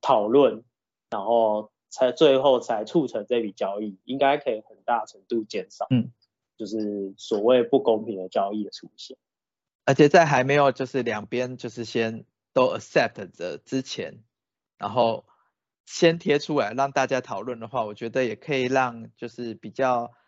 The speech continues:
Speaker 2: 呃，就想要了-，更了解，就是像是数据分析啊，或者想要了解怎么看棒球，但是还找不到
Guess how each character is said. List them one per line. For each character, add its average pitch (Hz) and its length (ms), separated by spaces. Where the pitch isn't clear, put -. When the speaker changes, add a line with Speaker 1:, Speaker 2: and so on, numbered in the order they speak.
Speaker 2:
呃， 65 440
就 139 140
想 117 340
要 175 200
了-， 123 380
更 160 180
了 117 200
解， 98 320
就 120 100
是 117 160
像 120 240
是 117 180
数 123 220
据 123 160
分 110 220
析 107 240
啊， 85 220
或 107 120
者 107 120
想 101 200
要 120 80
了 107 160
解 104 160
怎 85 140
么 80 80
看 110 200
棒 110 180
球， - 220
但 117 140
是 120 200
还 110 220
找 104 220
不 - 100
到 135 460